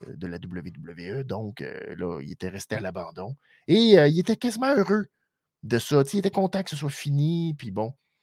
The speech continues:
Mais en même temps, là, quand, euh, il a vu que la foule puis les gens voulaient encore qu'il revienne, et cetera, donc, ça l'a quand même un peu sauvé.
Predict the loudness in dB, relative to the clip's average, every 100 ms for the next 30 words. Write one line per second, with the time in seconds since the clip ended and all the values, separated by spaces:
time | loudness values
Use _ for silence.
0 | _ _ 6 6 6 _ _ _ _ 0
1 | 2 2 2 0 0 -6 _ _ _ _
2 | _ _ -2 0 -2 0 2 4 2 2
3 | 0 0 0 -2 -2 -2 -2 -4 -4 -4
4 | -2 -2 -2 -4 -6 -6 -6 -6 -8 -10
5 | -8 -8 -10 -14 -16 -14 -14 -12 -12 -12
6 | -6 -4 -2 -2 -4 -4 -2 -2 -4 -8
7 | -10 -10 -10 -12